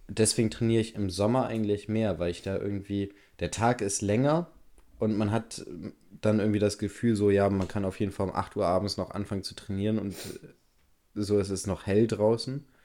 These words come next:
und nicht irgendwie schon gefühlt zwölf Uhr nachts von der Helligkeit. Ähm, und allgemein habe ich mehr Energie so im Sommer. Und deswegen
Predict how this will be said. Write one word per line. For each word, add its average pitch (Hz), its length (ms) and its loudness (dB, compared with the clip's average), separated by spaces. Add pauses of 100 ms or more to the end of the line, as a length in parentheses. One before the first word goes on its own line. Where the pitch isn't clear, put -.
(600)
und 98 220 -2
nicht 98 200 -2
irgendwie 95 300 0
schon 98 280 -2
gefühlt 101 640 0 (480)
zwölf 98 380 0
Uhr 92 120 -2
nachts 98 360 -2
von 113 240 -4
der 107 100 2
Helligkeit. 117 580 -2 (520)
Ähm, 98 460 6 (640)
und 92 120 -2
allgemein 101 460 2
habe 101 100 0
ich 98 120 -4
mehr 95 160 0
Energie 95 400 -2
so 90 180 -2
im 85 140 -8
Sommer. 85 320 -4 (240)
Und 92 100 -6
deswegen 95 400 -2